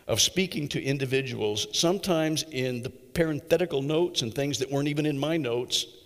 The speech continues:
and sometimes just because you're good at revealing things to us. So however you choose to do that, I pray that you will in this time we spend in your word. Thank you for doing it. I ask in Jesus' name, amen.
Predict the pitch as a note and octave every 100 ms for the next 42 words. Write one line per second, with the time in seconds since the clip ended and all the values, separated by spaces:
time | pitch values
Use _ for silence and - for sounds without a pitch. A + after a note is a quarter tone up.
0 | - - G#2+ F#3+ B3+ F3+ D3 C3+ - G#3
1 | - D#3 F3 D#3 D#3 A#2+ D3 E3 D3+ G2+
2 | C#3 D#3 G#2 F#2 E2 - D#2+ A1+ - -
3 | - - _ _ - _ - B2 C3+ C#3
4 | E3+ A#3+ A#3+ A3 A3 - G#3 F3+ E3+ D3+
5 | F3+ C3 A2 A2+ A#2 D3 D3 B2+ B2 C3+
6 | D#3+ C#3 B2+ A#2 - - - A2+ A#2 -
7 | C3 C3 B2+ - A#2 A2 A#2+ B2 B2+ B2
8 | G2+ F2+ F2+ F2+ - - - - _ _
9 | - A#2 A#2+ A#2+ A#2+ A2 F#2+ D#2+ C#2+ -
10 | - - - - - _ G#2+ F#2 G2 -
11 | G2+ G2 G2+ - F2 D#2 C2+ - - E2+
12 | - -